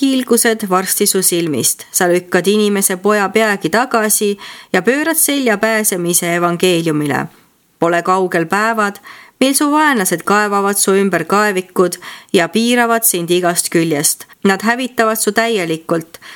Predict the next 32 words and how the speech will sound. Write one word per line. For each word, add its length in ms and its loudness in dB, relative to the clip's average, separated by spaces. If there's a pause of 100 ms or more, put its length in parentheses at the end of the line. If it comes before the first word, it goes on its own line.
(120)
nii 160 4
et 160 -2
kivi 400 2
ei 160 2
jää 140 0
kivi 360 2
peale, 520 0 (320)
ning 180 2 (100)
kõik 220 0
see 180 -2
tabab 360 0
sind 180 -4
sellepärast, 720 0 (140)
et 160 0
sa 100 0
ei 80 -2
tundnud 420 0
jumaliku 540 0
külalise 520 0
saabumise 640 0
aega. 500 0 (380)
Sa 180 0
lükkad 420 -2
peagi 340 0
tagasi 500 0
Jumala 440 2
kingituse 800 0 (220)
ja 100 2
kõik 380 0
inimesed 600 0
hülgavad 520 0
sinu.“ 380 -4